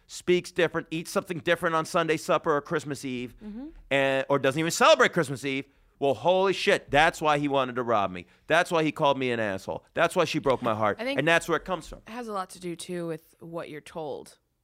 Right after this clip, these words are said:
Speaker 2: growing up, because I think we all have family members that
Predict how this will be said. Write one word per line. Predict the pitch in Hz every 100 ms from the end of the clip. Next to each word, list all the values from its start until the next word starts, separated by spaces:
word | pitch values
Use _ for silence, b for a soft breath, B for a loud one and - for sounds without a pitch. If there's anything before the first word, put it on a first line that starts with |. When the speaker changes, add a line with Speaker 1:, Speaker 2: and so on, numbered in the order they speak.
| _ -
Speaker 2:
growing | 170 156 160
up, | 135 - _ - _ -
because | 175 190 170 160 156 -
I | 170
think | 175 175
we | 175
all | 165 160
have | 160 160 151 147 143 _
family | _ - 160 156
members | 156 151 143 139 151 -
that | 160 151 151